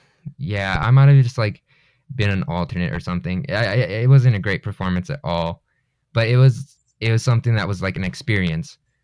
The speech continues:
So I was just happy to be there, happy to get out there, and I didn't really care about the results. It was, I was, like, a really shy, sheltered kid, so being able to get out there, go to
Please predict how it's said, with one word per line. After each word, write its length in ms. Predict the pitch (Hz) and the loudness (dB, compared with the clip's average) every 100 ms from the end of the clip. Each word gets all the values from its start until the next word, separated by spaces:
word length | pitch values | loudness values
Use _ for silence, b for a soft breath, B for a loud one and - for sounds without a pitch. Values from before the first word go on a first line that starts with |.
| _ | _
So 140 | _ 98 | _ -2
I 80 | 107 | 0
was 100 | 107 | 0
just 140 | 107 | -2
happy 300 | 113 98 98 | -2 -4 -4
to 80 | 87 | -6
be 200 | 90 90 | -4 -2
there, 420 | 87 87 87 92 _ _ _ | -2 -2 -2 -6 _ _ _
happy 240 | 92 78 | -8 -8
to 80 | 78 | -8
get 160 | 82 87 | -6 -6
out 220 | 87 - | -6 -6
there, 280 | 90 87 - _ _ _ - | -6 -6 -10 _ _ _ -10
and 180 | 90 87 | -6 -4
I 100 | 92 | -4
didn't 160 | 101 | -4
really 160 | 98 92 | -4 -6
care 160 | - | -6
about 200 | 92 87 | -4 -4
the 60 | 90 | -6
results. 400 | 87 82 87 80 | -6 -6 -6 -6
It 80 | 90 | -8
was, 260 | 85 - _ _ _ _ _ | -8 -12 _ _ _ _ _
I 100 | - | -4
was, 100 | 101 | -2
like, 140 | 98 98 | -2 -4
a 40 | |
really 240 | 98 98 95 | -4 -4 -4
shy, 360 | - 92 90 | -2 -2 -2
sheltered 460 | 90 92 87 85 - | -2 -4 -4 -6 -6
kid, 280 | 98 85 80 | -4 -4 -8
so 420 | - 87 85 85 _ _ _ _ _ - - | -6 -4 -4 -6 _ _ _ _ _ -20 -2
being 240 | 117 113 | 2 2
able 180 | 104 98 | 2 0
to 80 | 95 | -2
get 180 | 95 95 | -2 0
out 180 | 90 - | -2 -2
there, 200 | 92 87 | -2 -2
go 200 | 90 92 | -2 -2
to 380 | 90 92 85 | -2 -2 -4